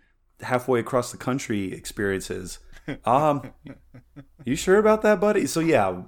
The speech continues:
Speaker 1: best not flirt with any of that stuff. And yeah, just, just, just wrap it up here. So,
Speaker 2: Yeah.
Speaker 1: so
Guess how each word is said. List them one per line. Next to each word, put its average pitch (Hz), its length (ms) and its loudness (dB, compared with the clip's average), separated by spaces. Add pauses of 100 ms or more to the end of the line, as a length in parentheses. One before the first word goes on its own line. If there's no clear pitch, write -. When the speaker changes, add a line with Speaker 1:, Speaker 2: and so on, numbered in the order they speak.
Speaker 1:
best 151 320 2
not 139 560 -2
flirt 120 320 -4
with 110 160 -6
any 104 140 -2
of 95 80 -4
that 90 160 -6
stuff. 87 340 -12 (540)
And 101 400 -2
yeah, 117 160 2
just, 90 300 -8
just, - 200 -12
just 90 160 -10
wrap 90 200 -6
it 87 80 -10
up - 100 -20
here. 87 140 -10
So, 92 360 -6 (280)
Speaker 2:
Yeah. 117 240 -12
Speaker 1:
so 214 800 0